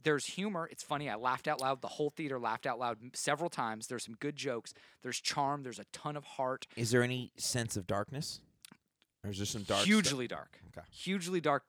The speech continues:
Speaker 1: Hu-, dark. And
Speaker 2: How's the acting?
Speaker 1: acting is great.
Speaker 2: N-, does anybody, do we have our little Jake kid that sucks and can't act?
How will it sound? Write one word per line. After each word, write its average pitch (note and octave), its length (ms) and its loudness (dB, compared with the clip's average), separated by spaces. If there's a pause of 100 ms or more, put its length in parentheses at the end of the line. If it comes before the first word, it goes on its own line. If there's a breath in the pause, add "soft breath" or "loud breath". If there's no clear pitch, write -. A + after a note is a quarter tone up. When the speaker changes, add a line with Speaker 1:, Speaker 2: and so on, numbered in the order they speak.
(680 soft breath)
Speaker 1:
Hu-, E3+ 160 -2 (320)
dark. - 380 4 (680 soft breath)
And C3+ 400 0
Speaker 2:
How's A#2 180 -2
the A#2 80 2
acting? A#2 280 -4 (480)
Speaker 1:
acting C#3 400 0
is B2 200 -8
great. A#2+ 600 -2
Speaker 2:
N-, A2+ 120 -6
does A2 300 2
anybody, B2+ 680 0
do A2+ 100 -4
we A2+ 80 2
have A2+ 200 2
our A2+ 120 4
little A2 220 0
Jake A#2+ 320 0
kid A#2+ 240 -2
that - 120 -6
sucks - 320 -2
and G#2 80 -8
can't G#2+ 220 -4
act? A2+ 340 -6